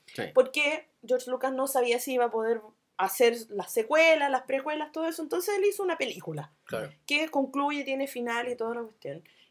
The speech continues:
Speaker 2: Se puede ver por sí misma, sin pensamiento de que va a haber otra adelante, más atrás, no sabemos nada.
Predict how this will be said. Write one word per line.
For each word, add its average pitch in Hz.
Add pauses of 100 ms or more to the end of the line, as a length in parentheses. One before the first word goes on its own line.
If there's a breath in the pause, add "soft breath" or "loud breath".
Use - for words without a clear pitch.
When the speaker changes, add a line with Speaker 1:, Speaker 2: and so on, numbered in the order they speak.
Speaker 2:
Se 208
puede 233
ver 233 (460)
por 226
sí 247
misma, 208
sin 240
pensamiento 240
de 233
que 220
va 214
a -
haber 226
otra 208
adelante, 208
más 156
atrás, 220
no 208
sabemos 208
nada. 117